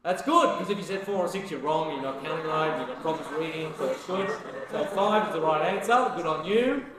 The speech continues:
There's four there in that last purple section, there's one a bit earlier in the green section. Five times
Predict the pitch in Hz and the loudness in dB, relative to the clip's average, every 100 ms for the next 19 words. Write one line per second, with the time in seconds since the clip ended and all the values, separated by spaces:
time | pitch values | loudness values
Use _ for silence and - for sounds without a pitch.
0 | - - - - - - 180 180 180 247 | -20 -20 -20 -20 -10 -4 -2 -2 2 6
1 | 269 277 220 190 185 175 170 170 170 170 | 10 10 8 6 4 2 0 2 4 4
2 | 170 180 180 - 175 175 165 151 170 196 | 2 2 2 0 -2 -2 -4 -2 0 2
3 | 180 151 147 143 151 151 151 135 127 143 | 2 -2 -4 -4 -2 -2 -2 -6 -8 -8
4 | 143 151 147 156 151 - - 151 185 226 | -8 -8 -8 -8 -10 -14 -20 -8 -2 0
5 | 220 - 190 196 135 131 | 0 0 -2 -2 -2 -4